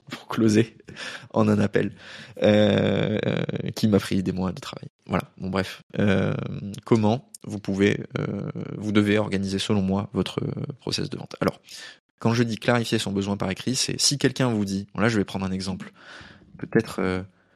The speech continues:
un exemple qui m'est arrivé aujourd'hui. Euh, Baptiste, si tu te reconnais, je pense pas que tu m'en veuilles, je suis pas sûr que t'écoutes. Euh,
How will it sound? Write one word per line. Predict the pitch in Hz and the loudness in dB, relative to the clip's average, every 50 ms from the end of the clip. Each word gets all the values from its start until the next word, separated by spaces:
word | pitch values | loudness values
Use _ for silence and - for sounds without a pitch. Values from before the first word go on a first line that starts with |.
| _ _ _ | _ _ _
un | - 98 101 | 0 2 4
exemple | 110 110 135 139 131 | 4 4 4 2 2
qui | - - | 0 2
m'est | 104 | 4
arrivé | 104 113 123 - - _ | 6 6 4 2 2 _
aujourd'hui. | 123 120 107 98 95 - - - - _ _ _ _ _ _ _ _ _ _ _ _ _ - - - _ _ _ _ - 95 | 4 4 4 4 0 -2 -4 -12 -16 _ _ _ _ _ _ _ _ _ _ _ _ _ -20 -20 -20 _ _ _ _ -8 -6
Euh, | 92 - - - - | -4 -4 -4 -6 0
Baptiste, | 190 - - - 104 101 - - - - - | 2 2 2 2 -2 -2 -2 -4 -6 -14 -10
si | - - | -10 -8
tu | - - | -6 -6
te | 104 - | -4 -2
reconnais, | - 101 104 104 104 107 104 101 | 0 2 2 4 4 4 2 0
je | 104 - | -2 -4
pense | - 101 98 | -2 -2 0
pas | - - | 0 0
que | 104 | -2
tu | - - 113 | -2 -2 0
m'en | 98 104 | 0 2
veuilles, | 98 104 101 101 98 101 - _ _ _ _ - - | 2 2 2 0 0 -6 -14 _ _ _ _ -10 -6
je | - | -4
suis | - | 0
pas | - - | 0 0
sûr | - - | 0 0
que | - - | 0 0
t'écoutes. | 104 - - - - - _ - - - - - - - - _ _ - - | -2 -2 -2 -6 -8 -10 _ -20 -20 -18 -18 -18 -20 -20 -20 _ _ -2 2
Euh, | 104 101 101 98 95 98 98 95 95 98 95 | 2 2 2 2 0 -2 -2 -4 -4 -6 -8